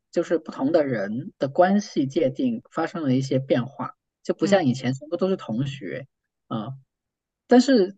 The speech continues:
Speaker 1: 但是对父母的这个认知的改变其实比较少，所以我跟他们联系，
Speaker 2: 嗯。
Speaker 1: 实际上还有情感表达，其实要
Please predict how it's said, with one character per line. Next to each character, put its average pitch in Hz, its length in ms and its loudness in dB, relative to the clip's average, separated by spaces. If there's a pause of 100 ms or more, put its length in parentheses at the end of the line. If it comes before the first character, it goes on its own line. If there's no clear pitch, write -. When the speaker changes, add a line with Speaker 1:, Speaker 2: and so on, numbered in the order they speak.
Speaker 1:
但 226 140 4
是 220 120 -4
对 208 140 0
父 233 220 0
母 123 200 -2
的 123 120 -6
这 175 100 -4
个 180 80 4
认 170 240 4
知 151 220 -6
的 123 140 -6
改 - 220 -6
变 135 200 -6
其 131 120 -4
实 123 80 -6
比 131 140 -12
较 - 160 -6
少， - 300 -16 (560)
所 - 160 2
以 202 40 6
我 139 120 6
跟 170 160 4
他 190 120 0
们 190 160 -6 (100)
联 127 260 2
系， 165 240 0
Speaker 2:
嗯。 143 40 -2
Speaker 1:
实 135 160 -4
际 147 120 -4
上 127 400 -2
还 156 160 0
有 151 80 2
情 135 180 -2
感 143 160 -2
表 107 160 -2
达， 104 140 -4
其 131 140 -6
实 131 220 -2 (460)
要 - 320 -6